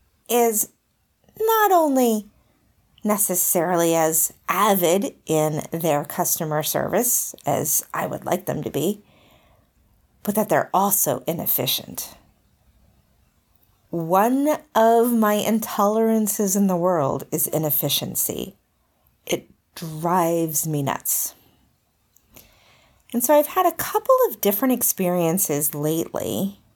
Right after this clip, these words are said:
where something wasn't working well with one of our service and product providers. And I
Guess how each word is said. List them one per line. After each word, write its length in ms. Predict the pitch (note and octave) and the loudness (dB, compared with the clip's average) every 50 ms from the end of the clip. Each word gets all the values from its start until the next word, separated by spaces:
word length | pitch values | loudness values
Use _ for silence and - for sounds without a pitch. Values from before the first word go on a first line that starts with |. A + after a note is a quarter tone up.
| _ _ _ _ _ _ _ _ _ _ _ _ _ _ _ _ _ _ _ _ _ _ | _ _ _ _ _ _ _ _ _ _ _ _ _ _ _ _ _ _ _ _ _ _
where 560 | - A#3 A3+ C4+ B3 A#3+ A#3+ B3 A#3+ A#3+ B3 | -4 2 4 6 6 6 6 4 2 0 -2
something 680 | - - - - C#4 C4+ D4 - - F4+ F4 E4+ D#4 B3 | -2 -2 0 2 2 0 0 -2 -4 -4 -2 0 0 2
wasn't 420 | G#3 G#3+ G#3+ G#3+ G#3 A3+ A3+ - - | 4 4 4 4 2 0 -2 -2 -4
working 920 | G3 F3+ E3+ F3+ F3+ F3+ F3+ - - F#3 F3+ F3+ F3+ F3 E3 D#3+ D3+ C#3+ C#3+ | -8 -4 0 0 0 0 0 -2 -2 -2 -2 0 -2 -4 -4 -4 -6 -6 -2
well 640 | - D#3+ D3+ A#2 - - - - A3 C4+ C4 - _ _ _ _ _ _ _ _ _ _ _ _ _ _ _ _ _ _ _ _ _ - | 0 0 0 0 0 -2 -4 -4 -6 -6 -8 -14 _ _ _ _ _ _ _ _ _ _ _ _ _ _ _ _ _ _ _ _ _ -8
with 760 | E3+ E3 E3 D#3+ F3+ F3 D#3+ D#3 F3+ G3+ - - - - - _ _ _ _ _ _ _ _ _ _ _ _ _ | -6 -6 -2 0 2 4 4 2 2 0 -2 -6 -6 -10 -14 _ _ _ _ _ _ _ _ _ _ _ _ _
one 220 | - F3 E3 D#3 | -4 -2 -2 -2
of 80 | D#3+ D#3+ | 0 0
our 340 | E3 F3+ G3+ G#3+ A3+ A3+ - _ _ _ | 2 2 2 0 -2 -6 -12 _ _ _
service 440 | - - - C#3+ C#3 C#3+ D#3+ D#3 - | -10 -2 -2 0 0 0 -2 -2 -2
and 120 | A3 A3 | -4 -4
product 360 | A3 - F4+ A4+ A#4+ - - | 0 0 0 0 0 -2 -6
providers. 840 | - - F3+ - D#3+ - - - - - - - - - - - - _ _ _ _ _ _ _ _ _ _ _ _ _ _ _ _ _ _ _ _ _ _ _ _ _ _ _ _ _ _ _ _ _ - _ _ _ _ _ | -4 -4 -4 -2 -2 -4 -6 -6 -8 -12 -12 -8 -8 -6 -6 -8 -8 _ _ _ _ _ _ _ _ _ _ _ _ _ _ _ _ _ _ _ _ _ _ _ _ _ _ _ _ _ _ _ _ _ -20 _ _ _ _ _
And 140 | B3 A#3+ | 0 2
I 260 | B3 B3 A#3+ A#3+ A#3 | 2 2 2 0 -2